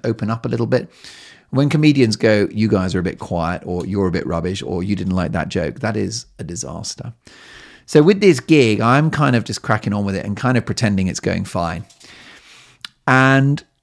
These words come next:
it's not going fine. It is not. I promise you, the other acts got, like, lots of laughs and stuff and cheer. And I, it was mediocre.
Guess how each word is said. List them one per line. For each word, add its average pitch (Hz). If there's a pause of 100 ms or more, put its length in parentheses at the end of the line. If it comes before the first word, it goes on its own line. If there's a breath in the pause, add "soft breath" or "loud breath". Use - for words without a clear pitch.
(180)
it's 160
not 196
going 131
fine. 85
It 147
is 160
not. 165 (640)
I 131
promise 180
you, 98
the 110
other 139
acts -
got, -
like, 95
lots 120
of 117
laughs 101
and 101
stuff 95
and 104
cheer. 95
And 110
I, 120
it -
was 110
mediocre. 113